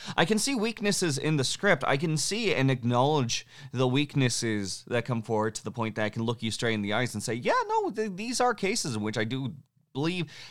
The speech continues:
deserve scrutiny," but at the same time, even for how many times it kicks me out of the experience, it puts me into a new box that I kinda look into it, and s-,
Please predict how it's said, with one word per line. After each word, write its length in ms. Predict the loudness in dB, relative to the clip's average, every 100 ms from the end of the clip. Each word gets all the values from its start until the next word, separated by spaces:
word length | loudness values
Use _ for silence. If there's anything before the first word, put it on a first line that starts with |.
| -4
deserve 360 | 0 4 4 2
scrutiny," 520 | 0 0 -2 -2 -4
but 140 | 0 -2
at 100 | -2
the 80 |
same 280 | -4 0 0
time, 640 | -2 0 4 4 2 0 -6 _ _ 0
even 280 | 2 2 4
for 180 | 4
how 140 | 6 4
many 200 | 4 -2
times 440 | 0 2 2 0 -2
it 220 | -2 -4
kicks 340 | -6 -4 -2
me 260 | 0 0 -2
out 340 | -4 -2 -2 -6 -12 -8
of 140 | -4
the 80 | -2
experience, 600 | -2 0 0 0 0 -2
it 120 | -2 -4 _ _
puts 240 | -2 -2 -2
me 140 | -2
into 280 | 0 0 2
a 40 |
new 300 | 2 2 0
box 720 | 0 4 6 6 2 -4 -6 -10 _ _ _ _ _ -4
that 420 | 4 6 6 6
I 140 | 0 0
kinda 240 | 0 0
look 260 | 2 0 0
into 280 | 0 0 -2
it, 80 |
and 120 | -2 -4
s-, 220 | -8